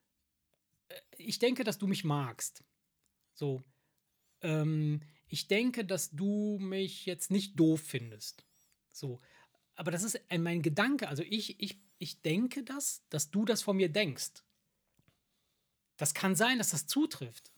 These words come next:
ne? Dass es, dass, dass es quasi übereinstimmt. Aber es kann auch sein, dass du, dass, dass du für dich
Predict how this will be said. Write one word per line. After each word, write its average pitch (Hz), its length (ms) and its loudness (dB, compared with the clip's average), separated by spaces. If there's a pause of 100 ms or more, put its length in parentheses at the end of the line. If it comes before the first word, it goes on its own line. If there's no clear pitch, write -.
(140)
ne? 240 240 -4 (160)
Dass 147 160 -4
es, - 180 -4
dass, - 300 -2 (100)
dass 143 160 -4
es 143 200 -6
quasi 151 320 0
übereinstimmt. 151 800 -2 (240)
Aber 165 120 -2
es - 80 4
kann 277 120 0
auch 262 100 -2
sein, 269 240 -2
dass 202 140 -2
du, 175 160 -4
dass, 156 220 -4 (160)
dass 147 220 -4
du 180 280 -2
für 160 120 -2
dich 208 340 -4